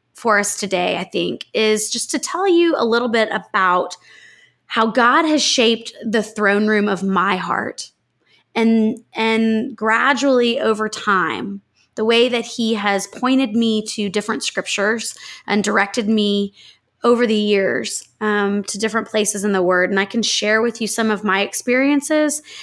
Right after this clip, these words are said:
and revelations that have happened, things that have happened to me throughout my time in the Word and my time in prayer. Um, and this may very well end up being an episode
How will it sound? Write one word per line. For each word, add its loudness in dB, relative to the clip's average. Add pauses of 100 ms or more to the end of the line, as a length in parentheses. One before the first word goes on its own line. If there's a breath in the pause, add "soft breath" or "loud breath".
(120)
and 2
revelations 2
that 0
have -2
happened, 0 (160)
things 2
that -4
have -4
happened 0
to -4
me 2 (340 loud breath)
throughout 4 (100)
my 0
time 0
in 2
the 2
Word 2
and 0
my 2
time -4
in -4
prayer. -6 (360 soft breath)
Um, 2
and 4
this 2
may 6
very 2
well 2
end 0
up 4 (100)
being 0
an -2
episode -2